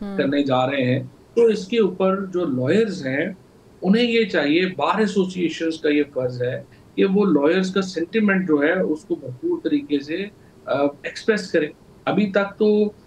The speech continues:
Speaker 2: अ, हम देखते हैं कि सिवाय उसके कोई एक दो रेजोल्यूशनों के, कागजों के ऊपर इससे ज्यादा कुछ नहीं हुआ।
Speaker 1: हम्म।
Speaker 2: और अभी मेरी नजर में तमाम जो सियासी जमातें हैं, पीटीआई है, जेयूआई है, जमात इस्लामी है, जीटीए है और बार associations हैं,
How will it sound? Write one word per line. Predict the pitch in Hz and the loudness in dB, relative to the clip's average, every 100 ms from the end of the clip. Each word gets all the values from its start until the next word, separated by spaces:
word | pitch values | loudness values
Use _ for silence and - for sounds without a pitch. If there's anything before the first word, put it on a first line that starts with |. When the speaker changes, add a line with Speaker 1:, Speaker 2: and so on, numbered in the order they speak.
| - - | -20 -2
Speaker 2:
अ, | 123 | 0
हम | 135 151 170 | 2 0 2
देखते | 170 170 196 | 2 2 0
हैं | 190 | 0
कि | 190 | -2
सिवाय | 156 147 170 196 185 147 147 | -2 0 2 2 0 0 -2
उसके | 147 165 156 | -2 -2 0
कोई | 160 156 151 | 0 2 2
एक | 147 | 2
दो | 165 147 | 2 2
रेजोल्यूशनों | 139 147 151 156 - 165 | 0 -4 -4 -6 -4 -8
के, | 151 151 | -2 -2
कागजों | 147 151 151 175 190 | 0 -2 -2 -2 -2
के | 185 165 | 0 -2
ऊपर | 156 147 151 - - - | -2 -4 -6 -10 -14 -8
इससे | - 190 175 | -4 -2 2
ज्यादा | 147 160 | 2 2
कुछ | 180 185 - 175 | 0 -4 -4 -2
नहीं | 185 208 139 | 2 4 4
हुआ। | 123 117 - - | 2 0 -6 -14
Speaker 1:
हम्म। | 202 196 | -10 -2
Speaker 2:
और | 170 175 180 | 0 2 2
अभी | 180 - - 151 196 | 0 0 -6 -2 0
मेरी | 160 156 208 | 0 0 0
नजर | 202 165 165 | 0 2 0
में | 156 180 185 | 0 -4 -6
तमाम | 151 156 202 226 226 | -6 -4 -2 -2 -2
जो | 214 | -2
सियासी | - 151 - 160 | -2 -4 -2 -4
जमातें | 139 131 135 - 151 | -4 -8 -8 -4 -4
हैं, | 147 151 | -2 -4
पीटीआई | 143 139 147 135 131 160 | -2 -4 0 2 4 4
है, | 139 139 135 123 | 2 0 -4 -6
जेयूआई | 143 143 139 127 147 147 | -6 -6 -2 0 2 2
है, | 131 127 - - - - | 2 -2 -4 -20 -8 0
जमात | 147 151 151 160 | 2 2 2 2
इस्लामी | 151 147 143 160 151 | 0 0 2 4 4
है, | 135 131 127 | 2 0 0
जीटीए | 143 160 165 170 160 139 131 | 0 0 2 4 4 4 2
है | 156 | 0
और | 165 151 | 2 0
बार | 143 143 143 139 | 2 2 2 -2
associations | 135 127 127 113 131 117 | -8 -18 -18 -14 -10 -10
हैं, | 107 | -12